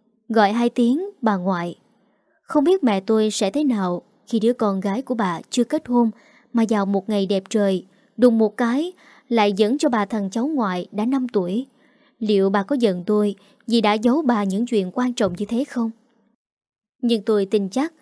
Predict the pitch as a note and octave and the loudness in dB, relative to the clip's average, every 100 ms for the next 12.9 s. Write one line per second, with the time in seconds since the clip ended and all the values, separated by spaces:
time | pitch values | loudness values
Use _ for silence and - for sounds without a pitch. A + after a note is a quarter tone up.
0 | _ _ - - C4+ E4 - G3 F#3 B3+ | _ _ -12 -4 -2 -2 -4 -6 -6 -10
1 | - _ _ _ - B3 A#3 C4 D4 F4+ | -12 _ _ _ 0 0 2 0 0 0
2 | G#3+ A#3 C4+ A#3+ G#3+ G#3 F#3+ G#3+ C4+ C4 | -2 0 0 0 -2 -2 -2 -2 0 0
3 | A#3 F#3 F#3 A3+ A#3+ G#3+ G3+ A3 F#3 - | 0 -2 -4 -4 -2 -2 -4 -4 -6 -4
4 | D#4+ - _ _ _ - B3 A3 G#3+ E4+ | -6 -6 _ _ _ -6 -2 0 0 -2
5 | - A3+ F#3 F3 - G3 G#3+ C4+ B3+ G#3+ | -2 -2 -2 -6 -6 -6 -2 0 0 -2
6 | F3+ - _ _ _ _ _ _ _ _ | -4 -12 _ _ _ _ _ _ _ _
7 | _ _ _ - A3 G#3 G#3+ A#3+ D4+ A3+ | _ _ _ -6 -6 -2 -2 -2 -2 -2
8 | G3+ G#3+ G#3 G3 - _ _ _ - G#3+ | -4 -2 -2 -2 -6 _ _ _ 0 0
9 | G#3 A3+ C4+ A3+ G3+ G3+ G3 F#3+ F#3+ F3+ | 2 -4 -4 -4 -2 -2 -2 -4 -2 -4
10 | - A3+ A3 - _ _ _ _ _ _ | -2 -2 -2 -8 _ _ _ _ _ _
11 | - C4+ A#3+ G#3+ A3+ C4 A3+ G#3 G3 G3 | -2 0 0 -2 -2 -2 0 0 0 -2
12 | G#3+ G3 F3+ G3 F#3+ A3+ - G#3+ A3 | -2 -2 0 -4 -2 -6 -6 -6 -6